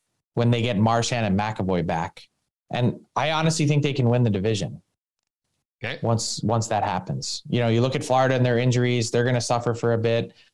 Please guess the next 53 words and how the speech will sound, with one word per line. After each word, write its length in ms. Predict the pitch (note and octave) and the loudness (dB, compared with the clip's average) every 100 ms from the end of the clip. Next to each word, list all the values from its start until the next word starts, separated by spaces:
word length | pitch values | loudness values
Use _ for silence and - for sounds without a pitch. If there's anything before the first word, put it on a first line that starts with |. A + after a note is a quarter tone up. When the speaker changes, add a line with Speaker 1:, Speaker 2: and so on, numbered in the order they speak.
| - | -8
Speaker 1:
Toronto's 440 | - B2 B2+ C3 A#2 | 0 2 4 2 2
been 120 | B2 | 0
up 140 | A#2+ | 0
and 120 | A#2+ | 0
down. 300 | A2 A2 A2+ | 2 2 0
They'll 120 | G#2+ A#2 | 2 0
probably 320 | - A#2+ A2 | 0 0 0
get 160 | A2 | -2
it 100 | G#2+ | -2
together. 560 | - F#2+ G2 G#2 G#2 G#2 _ _ _ _ _ _ _ _ _ _ _ _ - | -2 -2 0 0 -2 -4 _ _ _ _ _ _ _ _ _ _ _ _ -8
I 100 | A2+ | -2
just 160 | B2 A2+ | -2 0
think 140 | C3+ | 0
it's 100 | B2 | 0
wide 260 | G2+ A2+ A2+ | 2 2 2
open 300 | A#2+ - E2 | 0 0 -4
for 160 | F#2+ F2+ | -2 0
them. 280 | F#2 F#2 - | 2 0 0
That's 200 | B2+ A#2+ | -4 -2
a 60 | G#2 | -4
positive 540 | - C3 A#2+ A#2 G#2 | -2 0 2 0 0
surprise. 800 | - - F#2+ F#2 F#2+ G#2+ - - _ _ _ - | -4 -2 0 2 0 -2 -4 -10 _ _ _ -4
Um, 760 | B2+ C3 C3 C3 C3+ C3 B2 - _ _ _ _ _ _ _ _ - | -2 0 0 0 4 4 2 -4 _ _ _ _ _ _ _ _ -6
and 80 | C3+ | -2
I 100 | D#3+ | 2
would 120 | G3+ | 0
say 600 | - F#3+ F#3+ F#3+ F#3 E3 - _ _ _ _ _ _ _ _ _ _ _ _ - | 0 -2 0 0 0 0 -6 _ _ _ _ _ _ _ _ _ _ _ _ -6
it's 160 | C#3+ - | -4 0
too 220 | A3+ A3+ | 4 4
early 340 | C#3+ D3+ F#3 F#3 | 6 4 2 2
for 280 | D#3 B2 | 2 2
real 300 | B2+ D3+ D#3 | 4 4 2
cause 360 | D3+ D3 C3+ C#3+ | 2 0 0 0
for 140 | C#3 | -4
concern, 560 | B2 C3 - A#2+ C#3+ F3 | 0 -2 0 0 4 4
but 120 | C#3+ | 4
I 120 | A#2+ | 4
was 180 | B2+ A2+ | 2 0
definitely 380 | A2 C#3+ D#3 D#3 | -2 -2 0 0
surprised 560 | - - - C3 C3 B2+ | 0 -4 -2 0 2 2
about 260 | B2 G#2+ | 2 2
Minnesota 580 | A2+ A#2 A2+ A#2 A2+ A2+ | 2 2 0 2 2 2
and 200 | A2 G#2 | 2 2
their 120 | G2+ | 2
winless 360 | F#2+ G#2 G#2 F#2+ | 2 2 2 0
start. 400 | - G2+ F2+ E2 | -2 0 0 0
They 140 | G2+ | -2
just 280 | G2+ D3+ D#3+ | 0 -2 0
have 200 | F3+ A#2+ | 0 0
given 280 | C3+ B2+ B2 | 0 0 0
up 200 | A#2 - | -2 -4
so 420 | - - A#2 A2+ | -4 0 2 2
much. 540 | G#2+ G2+ F2+ - - | 0 0 -4 -8 -12